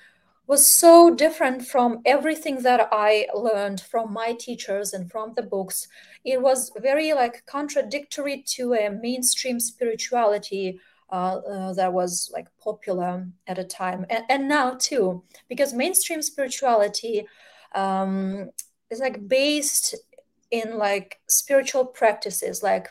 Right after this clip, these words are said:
meditation, visualization, affirmations, all sorts of, um, tools, I would say, spiritual tools. I call them spiritual intermediaries because they act like a cane that we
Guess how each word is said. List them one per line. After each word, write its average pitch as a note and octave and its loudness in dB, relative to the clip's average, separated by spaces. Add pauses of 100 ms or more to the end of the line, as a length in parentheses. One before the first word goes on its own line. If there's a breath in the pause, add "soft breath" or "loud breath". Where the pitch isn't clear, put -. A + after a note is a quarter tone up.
meditation, G3+ -6
visualization, G#3+ -2
affirmations, G3+ -2 (580 soft breath)
all D#4+ 6
sorts D4 4
of, A#3+ 0
um, G3 -2 (480)
tools, A3+ 2 (160)
I G#3 -2
would G3 -4
say, G3 -2
spiritual D4 -2
tools. C#4+ -2 (420 soft breath)
I B3 -2
call D4 6
them C#4 0
spiritual C#4+ 0
intermediaries C4+ -4
because B3 -4 (160)
they E4 0 (100)
act C4+ -4
like A3+ -2
a F#3+ -16 (120)
cane C4+ -4 (560 soft breath)
that B3+ -2
we C4 -4